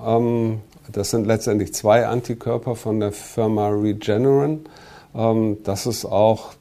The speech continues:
der, oder sind die Antikörper, die auch Donald Trump gekriegt hat, wie er sich infiziert hatte. Ähm, und es ist so, wenn man diese Antikörper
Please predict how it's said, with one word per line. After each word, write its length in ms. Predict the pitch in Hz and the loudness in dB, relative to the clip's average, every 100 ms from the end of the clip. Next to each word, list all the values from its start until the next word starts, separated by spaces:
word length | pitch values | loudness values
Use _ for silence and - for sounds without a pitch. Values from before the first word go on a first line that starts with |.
| _ | _
der, 560 | 113 107 104 104 104 117 | -2 2 2 0 -6 -8
oder 240 | 95 95 92 | -6 -4 -2
sind 240 | 110 107 | -4 -2
die 100 | 107 | -2
Antikörper, 720 | 95 104 110 - 110 110 98 | -2 -2 -4 -2 -2 -2 -6
die 160 | 107 95 | -4 -2
auch 200 | 98 87 | -2 -4
Donald 360 | - 98 101 101 | -4 -2 -2 -4
Trump 340 | - 107 127 | -2 -2 -2
gekriegt 480 | - 135 - 127 - | -6 -8 -6 -8 -6
hat, 260 | 135 127 - | -8 -8 -8
wie 80 | 123 | -4
er 160 | 120 117 | -2 -2
sich 220 | 117 113 | -4 -4
infiziert 680 | - 117 123 - 123 123 - | -6 -6 -8 -6 -4 -4 -4
hatte. 300 | 127 - 139 - - - - - - _ | -6 -4 -4 -6 -20 -20 -20 -20 -20 _
Ähm, 340 | 120 113 117 | 0 2 2
und 220 | - 110 117 | 2 2 2
es 160 | 110 | 2
ist 220 | 131 139 | 0 0
so, 340 | 151 147 143 135 | 4 6 6 6
wenn 140 | 131 | 6
man 400 | 131 127 123 113 | 6 6 2 0
diese 340 | 117 135 147 80 | -2 -2 -2 -2
Antikörper 1080 | 110 123 131 - 120 117 120 107 107 104 | -2 -2 -6 -2 0 0 0 2 2 0